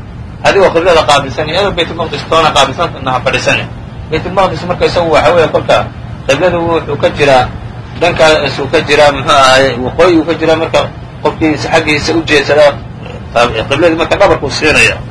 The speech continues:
Dad baa sidaa yidhaaha buu yidhi. Ayib. Qaala Cabdullah, markaasu Cabdullahna wuxuu dadka isagoo radinaya buu wuxuu yidhi, "Walaqad raqiitu calaa dahri baytin,"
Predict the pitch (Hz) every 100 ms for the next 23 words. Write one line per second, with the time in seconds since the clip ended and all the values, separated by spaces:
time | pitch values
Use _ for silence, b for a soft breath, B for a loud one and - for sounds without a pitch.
0 | - - - - - - 196 175 156 175
1 | 156 135 131 127 127 110 101 - - -
2 | - - - 143 120 98 - - - -
3 | - - 202 196 165 156 151 151 165 170
4 | 160 156 143 151 160 170 180 147 143 170
5 | 165 143 165 139 139 170 160 170 175 180
6 | 156 127 104 - - - - - - 135
7 | 208 214 202 185 175 165 180 160 - 147
8 | 156 160 156 190 175 160 - 180 180 -
9 | 156